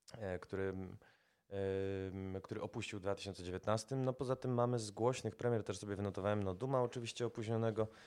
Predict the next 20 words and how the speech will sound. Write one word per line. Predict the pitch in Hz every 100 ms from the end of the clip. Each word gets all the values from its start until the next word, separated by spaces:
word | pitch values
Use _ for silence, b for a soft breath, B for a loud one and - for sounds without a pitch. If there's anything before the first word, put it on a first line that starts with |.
| B B B
mamy | 85 87
Niocha | 90 139 147 131
drugiego, | 120 117 117 107 107
mamy | 101 98 101 98
remake | 95 95 87
Final | 95 95 98
Fantasy | 101 107 117
siedem, | 147 131 127 123 b b b b
mamy | 101 110
Wastelanda | 151 151 131 123
trzeciego, | 117 120 117 107 110 107 - 98 92
em, | 95 -
Avengersów, | 107 143 120 117 - 117 -
Marvel's | - 104 113 104
Avengers, | 107 107 107 104 101 - -
e, | 101 98
no | 123 131
i | 113
oczywiście | 107 107 101 104
pewną, | 101 92 95